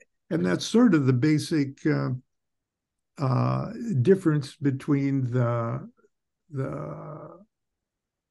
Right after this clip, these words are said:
general, uh,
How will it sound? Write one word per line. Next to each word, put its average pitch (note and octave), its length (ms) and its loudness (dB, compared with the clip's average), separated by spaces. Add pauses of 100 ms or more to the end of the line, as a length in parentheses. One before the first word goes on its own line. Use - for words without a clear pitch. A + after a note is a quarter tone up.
(460)
general, C#3+ 880 2 (1500)
uh, B2 420 -2